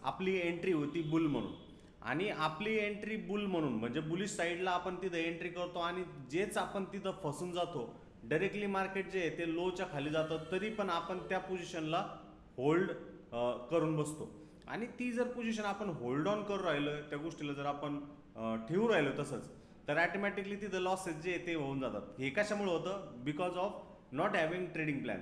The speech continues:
तुमच्याकडे प्लॅनच नाही आहे, तुम्ही त्याचा व्यवस्थितरित्या अभ्यासच नाही केलेला आहे, त्याच्यामुळे होतं. दुसरा महत्त्वाचा मुद्दा, जसं या बुलिश केसमध्ये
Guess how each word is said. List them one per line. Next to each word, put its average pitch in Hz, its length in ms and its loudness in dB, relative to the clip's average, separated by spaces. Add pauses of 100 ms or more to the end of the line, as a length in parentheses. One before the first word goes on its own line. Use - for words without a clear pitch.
(140)
तुमच्याकडे 185 400 -4
प्लॅनच 180 480 0
नाही 190 180 -2
आहे, 160 100 -2
तुम्ही 175 180 -6
त्याचा 170 220 -4
व्यवस्थितरित्या 165 540 -4
अभ्यासच 165 540 -4
नाही 180 160 -2
केलेला 175 260 -2
आहे, 135 100 -4
त्याच्यामुळे 156 340 -2
होतं. 107 220 -4 (520)
दुसरा 185 320 -2
महत्त्वाचा 175 400 4
मुद्दा, 185 560 -2
जसं 160 200 -2
या 143 120 0
बुलिश 170 260 -2
केसमध्ये 180 800 -4